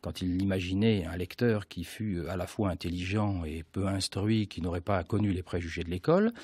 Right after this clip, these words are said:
Pascal est exactement celui-là, élevé par son père, lisant très jeune le discours de la méthode, travaillant sur le vide selon une méthodologie totalement cartésienne, quand bien même les conclusions évidemment sont anticartésiennes, il y a du vide, Descartes était pléniste,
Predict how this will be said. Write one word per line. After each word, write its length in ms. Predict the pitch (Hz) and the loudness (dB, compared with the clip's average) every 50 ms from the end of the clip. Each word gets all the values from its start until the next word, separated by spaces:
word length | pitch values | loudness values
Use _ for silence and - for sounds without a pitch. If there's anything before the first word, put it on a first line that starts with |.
| - - - - - | -16 -18 -18 -6 -2
Pascal 360 | - 104 101 - - 113 95 | 0 0 2 4 4 4 4
est 120 | 85 82 - | 2 0 -2
exactement 520 | 95 92 90 98 - - 92 82 80 87 | -2 -2 -2 -4 -4 -6 -4 -4 -4 -4
celui-là, 520 | - - - 80 87 110 135 180 208 214 | -4 -6 -6 -2 0 2 6 6 6 6
élevé 240 | 110 92 95 92 98 | 6 4 2 0 -2
par 200 | - - - - | -2 -4 -6 -6
son 180 | - - 85 90 | -6 -6 -6 -4
père, 360 | - 98 113 135 156 160 120 | 0 2 4 4 4 4 4
lisant 280 | 95 95 92 90 95 92 | 2 2 0 0 -2 -2
très 220 | - - 104 90 | -2 -4 -4 -2
jeune 200 | 87 101 95 95 | 0 0 0 0
le 60 | 87 | -2
discours 380 | 82 82 87 85 - 101 87 87 | -2 -4 -6 -6 -6 -4 -4 -2
de 60 | 87 | -4
la 100 | 82 82 | -4 -4
méthode, 540 | 82 85 82 - - 101 107 117 127 135 143 - - - - - | -4 -6 -8 -4 -2 0 2 4 4 2 0 -2 -6 -14 -16 -10
travaillant 400 | - - 104 95 107 107 107 104 | -2 0 2 2 4 2 2 0
sur 220 | 101 - 104 95 95 | 0 0 -2 -2 0
le 80 | 95 | 0
vide 400 | 95 90 95 101 104 101 87 82 82 | -2 -2 -2 -2 -2 -2 -2 -4 -4
selon 320 | - - 104 95 98 95 | -4 -2 0 0 0 0
une 80 | 95 87 | 0 -2
méthodologie 720 | 90 92 - 92 82 82 85 87 95 95 87 92 101 92 - - - - - - - - - | -2 -4 -4 -4 -4 -4 -4 -4 -4 -4 -4 -4 -4 -4 -6 -10 -16 -20 -20 -20 -10 4 6
totalement 440 | 143 127 - 120 110 110 110 104 | 6 8 8 6 6 6 6 4
cartésienne, 640 | 92 - 85 - - - 92 87 92 101 101 90 - - - - | 4 2 -2 -2 -2 -4 -2 0 0 0 0 0 -2 -6 -4 -2
quand 120 | - 98 | -2 0
bien 160 | 85 90 92 | 0 0 0
même 200 | 95 101 98 85 | 0 0 0 -2
les 80 | 80 85 | -2 -4
conclusions 500 | - 90 87 - 85 87 87 98 95 85 | -6 -8 -6 -6 -6 -4 -2 -2 -2 -2
évidemment 400 | 87 85 85 80 87 95 95 87 | -4 -4 -6 -4 -4 -4 -4 -6
sont 240 | - - 78 - 85 | -8 -10 -10 -10 -12
anticartésiennes, 760 | 76 - 82 - - - - - 90 95 117 185 190 143 | -10 -12 -12 -12 -12 -14 -10 -10 -8 -2 0 2 2 2
il 140 | 85 82 80 87 | 2 0 -4 -4
y 40 | |
a 60 | 85 82 | -4 -4
du 120 | 85 87 | -4 -4
vide, 360 | 80 87 110 107 90 80 82 | -2 -2 -2 -2 -2 -4 -6
Descartes 340 | 78 82 - - 82 - - | -8 -6 -6 -6 -6 -6 -8
était 160 | 90 - 90 | -8 -8 -6
pléniste, 420 | - - 113 139 185 208 - - | -2 0 2 2 2 0 -2 -6